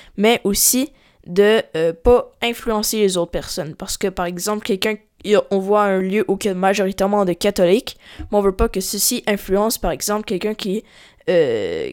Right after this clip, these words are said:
qui est juif, par exemple. Donc, c'est, euh, une valeur qui a été plus mise de l'avant et où on parle aussi des, des écrans et de la technologie. Justement, Gabriel Attal s'est, euh, prononcé sur le sujet aujourd'hui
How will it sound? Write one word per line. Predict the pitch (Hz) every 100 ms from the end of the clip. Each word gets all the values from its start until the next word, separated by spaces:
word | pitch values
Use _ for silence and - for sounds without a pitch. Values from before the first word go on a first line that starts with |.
| - -
qui | - 101 - 147
est | 185
juif, | 190 190 180 -
par | - -
exemple. | 185 - - - - _ - - _ -
Donc, | 208 214 - -
c'est, | - 226 226 208 -
euh, | 180 175 165 - _ _ _ - -
une | 208 202
valeur | 214 214 262 269
qui | 214
a |
été | 214
plus | 202 - 247 - -
mise | 202 240 240
de | 202
l'avant | 190 180 175 190 247 - - -
et | 202
où |
on | 214 208
parle | 247 240
aussi | 233 311
des, | 220 202 -
des | 202 180 220 220
écrans | 226 - 233 240 -
et | 208
de | 185
la | 190
technologie. | - 214 196 180 160 135 101 - - - - -
Justement, | 180 185 208 220 247 240
Gabriel | 208 202 220 214
Attal | 185 226 233
s'est, | 233 - 220 214 -
euh, | 175 180 180
prononcé | 185 - 226 208 208 262
sur | 214
le | 185
sujet | 214 190 208 214
aujourd'hui | 185 175 202 254